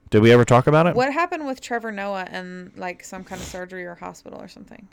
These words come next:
Speaker 1: What? Oh, I don't know.
Speaker 2: Okay, so you don't know anything about culture and you're never helpful.
Speaker 1: Cool.
Speaker 2: What, what about Harry Styles and Olivia Wilde? What do you know about them?
Speaker 1: They're together?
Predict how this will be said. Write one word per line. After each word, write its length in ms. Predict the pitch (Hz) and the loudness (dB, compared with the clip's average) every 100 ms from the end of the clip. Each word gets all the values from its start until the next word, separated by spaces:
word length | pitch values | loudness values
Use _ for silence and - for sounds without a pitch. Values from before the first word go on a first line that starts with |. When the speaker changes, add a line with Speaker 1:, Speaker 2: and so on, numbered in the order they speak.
| _ - | _ -2
Speaker 1:
What? 220 | 117 165 147 _ _ _ _ - | -2 -2 -10 _ _ _ _ -4
Oh, 140 | 107 | -2
I 100 | 92 | 0
don't 140 | 95 80 | 0 -2
know. 200 | 85 120 _ _ _ _ | -4 -8 _ _ _ _
Speaker 2:
Okay, 240 | - 240 | -16 -14
so 140 | 254 208 | -14 -14
you 140 | 196 | -14
don't 140 | 190 - | -14 -16
know 120 | 208 | -16
anything 320 | - 208 220 202 | -14 -14 -14 -14
about 200 | 185 - _ _ | -16 -16 _ _
culture 400 | 185 190 190 196 | -14 -14 -16 -16
and 100 | 185 | -16
you're 100 | 180 | -16
never 260 | 175 175 | -16 -16
helpful. 440 | 170 - - - 202 _ _ _ _ _ _ _ _ _ _ _ _ _ _ _ _ - | -16 -18 -20 -20 -20 _ _ _ _ _ _ _ _ _ _ _ _ _ _ _ _ -10
Speaker 1:
Cool. 380 | - 87 92 139 | -4 -2 -2 -6
Speaker 2:
What, 240 | - 202 - | -10 -14 -10
what 180 | 208 220 | -6 -4
about 300 | 226 220 214 | -2 -2 -2
Harry 220 | 214 202 | -4 -6
Styles 320 | - 202 196 | -8 -8 -8
and 100 | 196 | -8
Olivia 300 | 190 185 180 | -10 -10 -10
Wilde? 380 | 180 180 76 214 196 _ _ _ _ | -10 -10 -14 -16 -20 _ _ _ _
What 100 | 202 | -10
do 60 | 202 | -8
you 60 | |
know 100 | 196 | -8
about 220 | 185 180 | -10 -14
them? 240 | - - 190 _ 110 | -16 -20 -20 _ -12
Speaker 1:
They're 720 | 101 98 107 98 98 98 92 | -10 -4 4 4 6 4 2
together? 580 | 95 87 101 143 156 | 0 0 0 0 -4